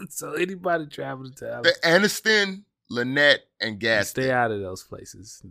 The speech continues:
Speaker 2: Those are the, the, the most dangerous counties
Speaker 1: The
Speaker 2: in the immediate and surrounding area.
Speaker 1: Yeah,
Speaker 2: So,
Speaker 1: stay,
Speaker 2: yeah.
Speaker 1: stay out of those places. Okay, so,
Speaker 2: All right.
Speaker 1: um,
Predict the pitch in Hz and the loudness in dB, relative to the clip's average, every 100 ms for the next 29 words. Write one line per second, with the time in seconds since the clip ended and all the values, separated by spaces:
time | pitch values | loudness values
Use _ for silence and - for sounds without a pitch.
0 | 90 104 131 143 131 131 123 113 113 104 | -14 -2 0 0 0 2 2 0 -2 -4
1 | 110 110 113 104 117 113 95 90 87 - | -4 -2 -2 -2 -2 -2 -2 -8 -10 -2
2 | 143 123 92 90 - 113 117 120 113 107 | 2 2 -2 -14 -16 -12 -6 -6 -8 -16
3 | 95 92 87 92 95 92 98 - 85 - | -14 -12 -12 -12 -12 -10 -10 -12 -14 -14
4 | 87 90 85 87 85 78 92 87 85 73 | -12 -10 -10 -10 -8 -8 -8 -10 -14 -16
5 | - 107 110 98 90 - 117 123 123 117 | -12 -8 -8 -10 -16 -8 -6 -4 -6 -6
6 | 110 - 107 98 - - - - - 101 | -8 -10 -12 -14 -16 -20 -20 -20 -16 -16
7 | 98 _ - - - - 127 120 - 117 | -18 _ -20 -20 -4 2 4 4 2 0
8 | 110 107 104 | 0 0 -6